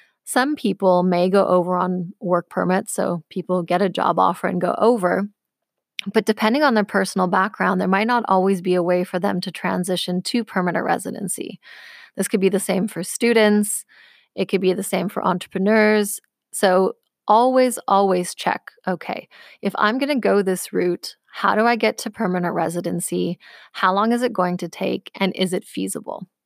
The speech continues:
So the options that we've discussed today, they're gonna be relevant for some people. Some people might have more than one option, and others might have no options available to them, and they might be the ones that have to go and find a job offer in Canada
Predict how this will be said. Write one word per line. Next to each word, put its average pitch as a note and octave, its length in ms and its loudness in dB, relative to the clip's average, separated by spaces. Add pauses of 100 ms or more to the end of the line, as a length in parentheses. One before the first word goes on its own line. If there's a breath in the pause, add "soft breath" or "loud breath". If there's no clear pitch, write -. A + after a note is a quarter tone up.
(600 loud breath)
So - 140 0
the A3 180 2
options C4 500 -2
that G#3+ 120 2
we've G3 240 0
discussed F#3+ 580 -4
today, G3+ 560 -4 (320)
they're G#3 100 2
gonna G#3+ 220 2
be D4 140 0
relevant F#3+ 540 0
for F#3+ 140 -4
some A#3+ 320 0
people. G3 580 -2 (500 soft breath)
Some G#3+ 280 -2
people A#3 260 2
might F3+ 220 2
have F3+ 360 0
more G3+ 380 2
than F3+ 180 0
one D#3+ 140 2
option, - 600 -4 (160)
and G3 160 0
others A3 360 2
might F#3 200 0
have F3+ 380 0
no F3+ 320 0
options F3+ 480 -2
available F3+ 460 -2
to - 240 -4
them, E3+ 380 -2
and F3+ 220 -2
they G3 240 4
might F3+ 220 0
be F3+ 120 -2
the F3 120 0
ones E3+ 240 -2
that - 120 -8
have - 280 -6
to F#3 80 -6
go - 260 -4
and F#3 200 -4
find F3+ 420 -2
a - 60 -6
job F3+ 300 -2
offer - 280 -6
in - 140 -6
Canada - 560 -4